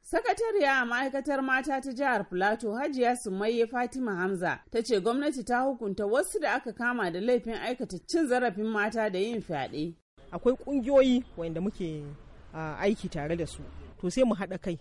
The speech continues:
Speaker 2: sai mu tabbatar da cewa an yi kyakkyawan bincike, kuma an gurɓanar da wanda ya aikata laifin nan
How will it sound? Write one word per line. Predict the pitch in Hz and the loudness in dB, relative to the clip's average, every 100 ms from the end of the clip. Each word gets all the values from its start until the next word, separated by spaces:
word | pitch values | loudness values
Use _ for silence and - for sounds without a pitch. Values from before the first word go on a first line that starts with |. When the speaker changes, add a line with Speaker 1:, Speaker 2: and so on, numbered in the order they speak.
| - - - | -10 -20 -10
Speaker 2:
sai | - | 0
mu | 220 | 2
tabbatar | 190 - 196 208 226 208 | 4 4 4 0 -2 -4
da | 175 | -8
cewa | - 185 151 143 - - - | -8 -6 -6 -8 -14 -20 -6
an | 202 226 | -2 0
yi | |
kyakkyawan | 214 190 - 208 220 | 0 -4 -4 -2 -2
bincike, | 185 170 160 196 208 - - - | -2 -4 -8 -10 -12 -14 -18 -4
kuma | 196 196 185 180 185 - - | 0 2 2 0 -4 -14 -6
an | 190 | -2
gurɓanar | 190 214 208 208 220 | 0 -2 0 0 -2
da | 180 | -2
wanda | 170 160 156 | -4 -4 -6
ya | 190 | -4
aikata | 233 220 - | -4 -6 -4
laifin | 202 214 - 208 | 0 0 0 -2
nan | 190 | -2